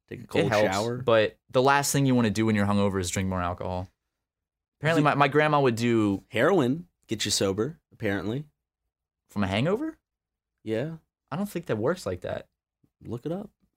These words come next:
Speaker 2: I'm pretty sure the come down from
Speaker 1: Or
Speaker 2: heroin's worse
Speaker 1: coke.
Speaker 2: than a hangover.
Speaker 1: Coke will get you sober.
Speaker 2: I don't think it will. I think you'll just be really hyped up and ha-, still have the hangover.
Speaker 1: Methamphetamine.
Speaker 2: Methamphetamine absolutely won't. <laughs> You'll have a crippling addiction.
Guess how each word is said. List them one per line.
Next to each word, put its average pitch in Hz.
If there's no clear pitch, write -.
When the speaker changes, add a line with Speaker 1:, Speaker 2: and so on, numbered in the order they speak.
Speaker 2:
I'm -
pretty 175
sure 165
the 127
come 143
down 110
from 101
Speaker 1:
Or -
Speaker 2:
heroin's 110
worse 143
Speaker 1:
coke. 131
Speaker 2:
than 101
a 95
hangover. 104
Speaker 1:
Coke 120
will 147
get 120
you -
sober. 104
Speaker 2:
I 117
don't 143
think 147
it 117
will. 113
I 104
think 123
you'll 120
just 110
be 110
really 110
hyped 113
up 127
and 107
ha-, 107
still 113
have 104
the 104
hangover. 117
Speaker 1:
Methamphetamine. 131
Speaker 2:
Methamphetamine 120
absolutely 107
won't. 113
<laughs> -
You'll 110
have 123
a 120
crippling 120
addiction. 135